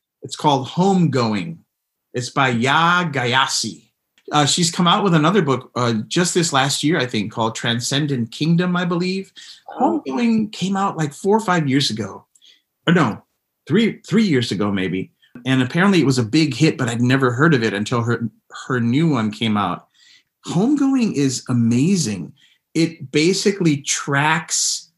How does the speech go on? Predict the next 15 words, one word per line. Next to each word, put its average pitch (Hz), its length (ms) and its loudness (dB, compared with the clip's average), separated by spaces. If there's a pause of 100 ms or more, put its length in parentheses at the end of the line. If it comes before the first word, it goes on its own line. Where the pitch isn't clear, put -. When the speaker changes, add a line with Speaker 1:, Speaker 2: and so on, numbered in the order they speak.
(120)
Speaker 1:
a 123 120 2
family, 127 920 0 (380)
uh, 135 280 2
in 135 200 2
Western 160 420 2
Africa, 123 800 0 (460)
pre-slave 170 1120 2
days, 175 500 2
slave 147 380 0
trading 170 440 2
days, 170 580 0 (400)
and 139 120 2
how 147 200 0
the 143 140 0
family 156 720 0